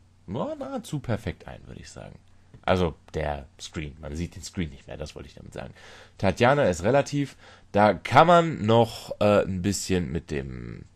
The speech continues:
mit der Screen Balance, nein, die bringt einen Scheiß, ähm, die, die Screen Balance lässt man am besten auf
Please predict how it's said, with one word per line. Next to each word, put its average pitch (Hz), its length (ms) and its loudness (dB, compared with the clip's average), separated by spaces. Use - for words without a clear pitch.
mit 80 100 -12
der 76 100 -10
Screen 123 320 -6
Balance, 165 540 -6
nein, - 140 -14
die - 60 -14
bringt - 240 -14
einen - 140 -20
Scheiß, 113 340 -8
ähm, 78 320 -4
die, 104 420 0
die 107 140 -2
Screen 180 280 0
Balance 165 340 6
lässt 117 220 4
man 113 120 2
am 95 100 2
besten 90 400 0
auf 80 380 -6